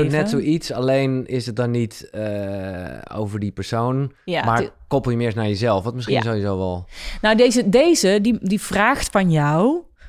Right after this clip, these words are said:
Speaker 1: dat je niet een trucje aanleert, maar dat jij echt een relatie met iemand maakt.
Speaker 2: Ja.
Speaker 1: En dat kan je dus niet met een trucje bouwen. Je kan
Speaker 2: Nee.
Speaker 1: niet dat, eh, even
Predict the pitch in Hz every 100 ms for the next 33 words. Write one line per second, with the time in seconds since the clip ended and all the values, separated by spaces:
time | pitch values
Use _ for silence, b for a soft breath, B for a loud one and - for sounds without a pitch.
0 | b b - _ _ - 202 220 233 196
1 | - 233 349 - 220 160 165 156 156 160
2 | 226 - 214 220 220 220 185 - 208 202
3 | - 202 190 240 349 - 196 156 165 156
4 | 143 - 151 110 80 - - - B B
5 | B B 196 226 - 254 254 208 208 214
6 | 262 208 190 170 - 220 226 - 196 156
7 | 180 214 190 147 - 180 190 196 208 196
8 | 185 180 175 - 185 190 180 170